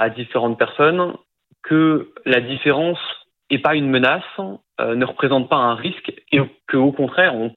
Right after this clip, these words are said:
on peut en tirer des, des richesses, des, des atouts d'avoir des sociétés qui sont plurielles, qui sont diverses, avec des personnes qui ont des expériences différentes, qui parlent des langues différentes, et cetera.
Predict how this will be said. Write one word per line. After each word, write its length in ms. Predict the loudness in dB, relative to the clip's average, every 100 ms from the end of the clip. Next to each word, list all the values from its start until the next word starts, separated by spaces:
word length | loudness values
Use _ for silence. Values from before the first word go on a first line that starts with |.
| -8
on 120 | -4
peut 140 | 0
en 100 | 0
tirer 320 | 0 0 0 2
des, 540 | 2 2 2 2 -2
des 180 | -2 -2
richesses, 420 | 0 0 0 0
des, 280 | 0 2 0 -2
des 180 | 0
atouts 280 | 0 0 0
d'avoir 340 | 0 2 2 2
des 80 |
sociétés 480 | -2 -6 -6 -4 -4
qui 180 | -4 -8
sont 160 | -6 -6
plurielles, 540 | -4 -2 2 2 0
qui 160 | -6 -6
sont 120 | -6
diverses, 420 | -4 0 0 0
avec 180 | -2 0
des 100 | 0
personnes 360 | -2 0 -2 -2
qui 80 | -2
ont 60 |
des 140 | -2 -2
expériences 380 | -2 -2 -2
différentes, 520 | -6 -2 0 0 -2 -6
qui 100 | -4
parlent 260 | -2 0
des 100 | -2
langues 220 | 0 -2
différentes, 520 | -6 -4 -4 -2 -4 -8
et 40 | -8
cetera. 240 | -8